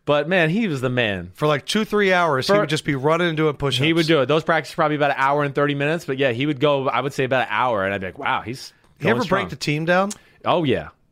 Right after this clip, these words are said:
Speaker 1: He, he was
Speaker 2: Was
Speaker 1: not
Speaker 2: he good
Speaker 1: allowed
Speaker 2: at it?
Speaker 1: around the team for a while. Remember when
Speaker 2: Why?
Speaker 1: he got caught naked with the bongos and a huge thing of
Speaker 2: Yes.
Speaker 1: weed in his house,
Speaker 2: Woody
Speaker 1: right?
Speaker 2: Harrelson was there, I
Speaker 1: Right,
Speaker 2: think.
Speaker 1: it's something like that. And, like, the neighbor called 'cause they said it was too loud.
Speaker 2: Sounds like Fendrick on a Tuesday.
Speaker 1: You know, that's usually what Fendrick does.
Speaker 2: Yeah.
Speaker 1: We know that. But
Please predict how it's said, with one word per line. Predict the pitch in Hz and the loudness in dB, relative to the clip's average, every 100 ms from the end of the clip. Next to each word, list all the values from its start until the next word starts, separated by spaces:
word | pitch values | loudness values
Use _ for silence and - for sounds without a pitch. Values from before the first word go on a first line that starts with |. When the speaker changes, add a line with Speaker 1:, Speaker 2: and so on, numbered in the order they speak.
| _ _ _ - | _ _ _ -4
Speaker 1:
He, | 202 226 | -2 0
he | 165 220 196 | 0 2 2
was | 180 143 | 0 2
Speaker 2:
Was | 220 | 2
Speaker 1:
not | 285 | 2
Speaker 2:
he | |
good | 254 | 2
Speaker 1:
allowed | 196 214 240 | 2 4 4
Speaker 2:
at | 233 | 2
it? | |
Speaker 1:
around | 190 190 202 214 | 2 2 2 0
the | |
team | 175 - 185 196 208 | -6 -4 -2 0 -2
for | 214 | 2
a | 202 | 2
while. | 196 185 196 | 4 4 4
Remember | 196 185 220 | 2 2 2
when | 214 | 2
Speaker 2:
Why? | 196 | 2
Speaker 1:
he | |
got | 190 190 | 2 0
caught | - 185 151 | 2 0 0
naked | 147 160 180 170 | 0 0 0 -2
with | 156 | 0
the | 135 | 0
bongos | 117 139 160 160 165 | 0 0 2 2 4
and | 147 | 2
a | 131 | -2
huge | 120 156 | 0 -2
thing | - 151 | -2 0
of | 131 | 2
Speaker 2:
Yes. | |
Speaker 1:
weed | 127 143 160 | 2 2 2
in | 151 | 0
his | 123 | -2
house, | 123 131 147 170 | -2 0 0 0
Speaker 2:
Woody | 139 | 0
Speaker 1:
right? | 143 185 | 2 2
Speaker 2:
Harrelson | 123 123 127 139 | 0 -2 -4 -6
was | 135 | -6
there, | 139 135 | -2 0
I | 135 | 2
Speaker 1:
Right, | 165 143 | 2 4
Speaker 2:
think. | 147 | 0
Speaker 1:
it's | 143 | 0
something | 214 175 143 | -2 0 0
like | 127 123 | 0 2
that. | 147 156 147 | 2 2 0
And, | 135 | -2
like, | 127 | -2
the | 139 | -2
neighbor | 135 131 139 | 2 2 2
called | 135 - 127 135 | -2 0 0 2
'cause | 135 | -2
they | 120 | -4
said | 117 | -2
it | 127 | -2
was | 113 | -2
too | - 151 | 0 2
loud. | 117 95 107 135 151 | 2 2 2 0 -2
Speaker 2:
Sounds | 139 120 | -6 -4
like | 123 | -6
Fendrick | - 151 139 127 117 | -6 -4 -2 -4 -6
on | 113 | -8
a | |
Tuesday. | 107 139 139 175 | -8 -6 -2 2
Speaker 1:
You | 190 | 2
know, | 165 151 | 2 0
that's | 160 | 0
usually | 180 151 139 | 0 2 2
what | 123 | 2
Fendrick | 135 123 110 95 | 0 -2 -2 -2
does. | 104 104 | 0 0
Speaker 2:
Yeah. | 123 | 0
Speaker 1:
We | 135 | -2
know | 131 110 | 0 0
that. | 104 117 151 180 | 0 -2 -2 -4
But | 143 165 160 | 0 0 -2